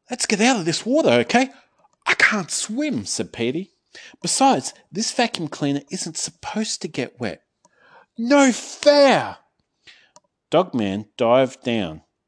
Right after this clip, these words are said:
so the vacuum started sucking up the sea. The big vacuum bag got fuller, 'cause it's one of those, like, upright vacuum cleaners where it's got a big bag at the side.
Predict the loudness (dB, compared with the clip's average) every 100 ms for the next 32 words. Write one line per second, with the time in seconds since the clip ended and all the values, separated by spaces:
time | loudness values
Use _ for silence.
0 | _ _ _ _ _ -10 -8 -8 -6 -6
1 | -6 -12 -12 -16 -16 -6 -4 -4 -6 -10
2 | -10 -12 -14 -10 -8 -6 -8 -12 _ _
3 | _ _ _ _ _ _ _ -12 -6 -6
4 | -6 -20 -18 -4 -4 -4 -6 -6 -4 -2
5 | 0 0 -2 -6 -8 -8 -18 -10 -6 -6
6 | -8 _ _ -12 -12 -12 -10 -8 -6 -4
7 | -4 -4 -6 -10 -4 -4 -4 -10 -8 -8
8 | -4 -4 -4 -12 -12 -10 -10 -8 -12 -10
9 | -12 -10 -10 -10 -10 -14 -12 -8 -8 -8
10 | -10 -10 -8 -6 -6 -6 -10